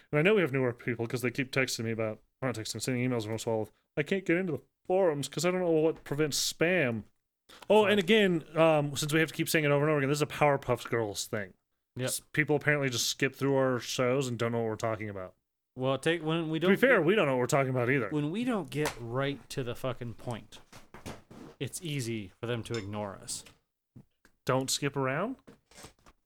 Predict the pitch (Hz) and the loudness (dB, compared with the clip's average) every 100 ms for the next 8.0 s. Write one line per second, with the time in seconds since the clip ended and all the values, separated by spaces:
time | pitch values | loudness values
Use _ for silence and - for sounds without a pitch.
0 | _ - - 196 330 330 196 - 117 120 | _ -14 -6 -4 -2 -2 -4 -2 0 0
1 | 104 98 - _ - 117 147 196 156 - | -4 -12 -12 _ -14 -8 -4 -4 -6 -8
2 | 107 110 98 180 - - 175 180 175 165 | -6 -6 -6 -10 -10 -10 -8 -4 -2 -2
3 | 156 151 147 - 135 117 113 139 151 113 | -2 -2 -4 -6 -4 -4 -4 -4 -4 -4
4 | - 113 101 170 247 151 139 190 - - | -4 -6 -2 -2 -2 -2 -2 -2 -4 -6
5 | 143 190 131 107 139 170 139 120 156 190 | 0 2 2 -2 0 0 -2 -4 0 0
6 | 214 156 147 135 123 - _ 135 127 123 | 0 0 2 2 -2 -8 _ -2 0 -2
7 | 113 _ _ _ _ 165 151 131 131 127 | -6 _ _ _ _ -2 0 0 -2 -6